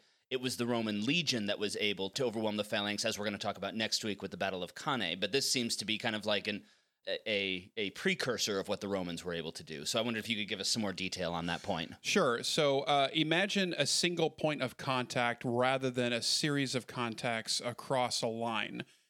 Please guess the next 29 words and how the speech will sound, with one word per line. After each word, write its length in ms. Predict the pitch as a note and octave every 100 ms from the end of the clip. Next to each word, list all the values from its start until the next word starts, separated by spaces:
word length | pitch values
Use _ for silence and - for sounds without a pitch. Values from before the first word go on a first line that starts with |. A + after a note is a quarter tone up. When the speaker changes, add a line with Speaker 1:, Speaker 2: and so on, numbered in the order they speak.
| _
Speaker 2:
So 340 | - D3+ C3+ C3+
if 180 | C#3 C3+
you 220 | D3+ F#3
have 220 | E3 C#3+
a 80 | B2+
wedge 420 | A#2 C3 C#3+ C3+
of 160 | A#2+ -
people 400 | C3+ B2 B2 A#2
hitting 540 | - D3+ C#3+ C3 B2+
at 160 | B2+ B2
one 260 | B2+ C#3
specific 540 | - - - C3 B2 -
point 300 | C3+ A#2+ -
in 220 | C#3+ C3+
a 160 | A#2+ A#2
line, 420 | A2+ A2 A2 A2+ A#2+
that 340 | C3 - _
point 520 | - C3+ A#2+ A2+ - -
of 140 | B2
contact 680 | - D3+ C#3+ B2+ A#2+ A2 -
is 80 | A#2+
gonna 200 | B2+ A#2+
be 320 | A#2 A#2 A#2
weaker, 600 | A2+ A#2 B2+ B2 G2+ - _ -
uh, 200 | B2 A#2+
rather 260 | B2 A#2+ A#2
than 140 | A2+
stronger. 500 | A2 - A2+ G#2 -
So 400 | A2+ - B2+ A#2+